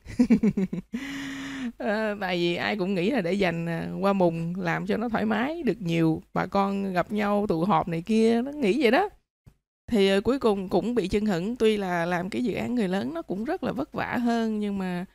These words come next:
nói gì nói nó cũng, ừ, bị chưng hửng, hụt hẫng và cũng để ruột mất khoảng hai ngàn đô trong cái dự án người lớn.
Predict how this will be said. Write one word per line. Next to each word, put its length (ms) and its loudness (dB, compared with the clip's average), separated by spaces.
nói 200 -2
gì 100 -4
nói 220 -4
nó 140 -6
cũng, 400 -8
ừ, 500 -6
bị 160 -6
chưng 240 -4
hửng, 340 -4
hụt 160 0
hẫng 460 -6
và 220 -6
cũng 260 -6
để 220 -6
ruột 260 2
mất 220 -8
khoảng 240 -6
hai 180 -4
ngàn 180 -8
đô 280 -6
trong 160 -10
cái 120 -6
dự 80 -4
án 180 -8
người 120 -6
lớn. 260 -6